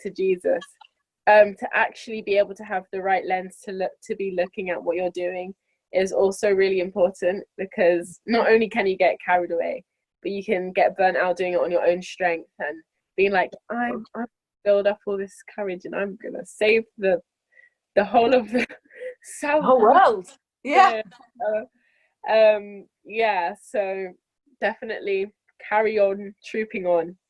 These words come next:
Speaker 1: with Jesus.
Speaker 2: Yes.
Speaker 1: Key note. <laughs> Okay, so, uh, thank you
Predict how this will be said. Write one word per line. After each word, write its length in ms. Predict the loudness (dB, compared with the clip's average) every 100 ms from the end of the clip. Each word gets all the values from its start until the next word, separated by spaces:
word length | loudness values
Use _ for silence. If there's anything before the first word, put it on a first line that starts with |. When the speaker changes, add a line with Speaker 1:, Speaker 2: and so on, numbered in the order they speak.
| -6
Speaker 1:
with 280 | -2 -2 -4 -8
Jesus. 760 | -4 -2 -2 -8 -12 -20 _ _ _ _ -20
Speaker 2:
Yes. 240 | -10 -2
Speaker 1:
Key 200 | 2 2 _ _ _ _ 0
note. 260 | 2 2 -4 -20 _ 0
<laughs> 120 | 2 2 4 2 _ _ 6
Okay, 220 | 6 6 -6
so, 120 | 0
uh, 500 | 2 2 0 4 4 2 _ -2
thank 220 | -2 -2
you 100 | -8